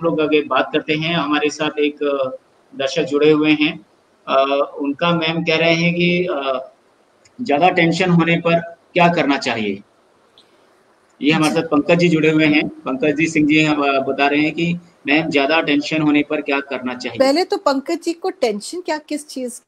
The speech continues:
Speaker 2: की है, ये बताएं। अगर पंकज जी, तो ज्यादा आसान हो जाएगा, क्योंकि हम ना
Speaker 1: जी।
Speaker 2: अक्सर global बात करते हैं, precisely
Speaker 1: जी।
Speaker 2: नहीं कहते।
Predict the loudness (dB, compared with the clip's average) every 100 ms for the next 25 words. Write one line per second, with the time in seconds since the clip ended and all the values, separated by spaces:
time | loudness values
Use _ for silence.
0 | _ -6 -2 -2 -2 0 0 -2 -6 -8
1 | -8 -8 -8 -8 -12 -8 -8 -8 -12 -8
2 | -6 -2 -4 -4 -6 -8 -6 -6 -6 -10
3 | -10 -8 -6 -8 -8 -10 -8 -8 -8 -6
4 | -8 -10 -14 -20 -8 -6 -4 -6 -4 -4
5 | -4 -10 -20 _ _ _ -2 0 0 -2
6 | -2 -4 -4 -14 -16 -18 -20 -20 -20 _
7 | _ _ -10 -6 -8 -8 -6 -4 -4 -4
8 | -8 -10